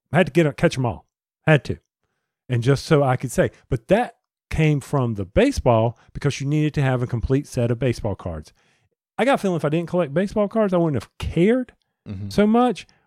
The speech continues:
Speaker 1: which drove the cost up on a C C G versus an L C G. You got, you got 'em all.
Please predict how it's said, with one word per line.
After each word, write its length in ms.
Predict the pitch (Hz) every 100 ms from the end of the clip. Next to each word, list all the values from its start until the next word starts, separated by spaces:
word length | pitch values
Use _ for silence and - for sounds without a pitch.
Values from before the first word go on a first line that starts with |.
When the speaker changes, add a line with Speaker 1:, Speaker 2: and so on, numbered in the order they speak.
| _
Speaker 1:
which 280 | 135 143 -
drove 320 | 160 170 147
the 100 | 131
cost 420 | - 147 139 -
up 260 | 180 131 -
on 100 | 127
a 60 | 123
C 220 | - 247
C 140 | 196 123
G 240 | 123 123 135 _
versus 320 | 127 117 113
an 80 | 110
L 200 | 214 339
C 100 | 214
G. 320 | 156 160 160 - _ _ -
You 100 | 147
got, 300 | 170 311 - - _ _ -
you 80 |
got 160 | 330 440
'em 140 | 262
all. 180 | 131 -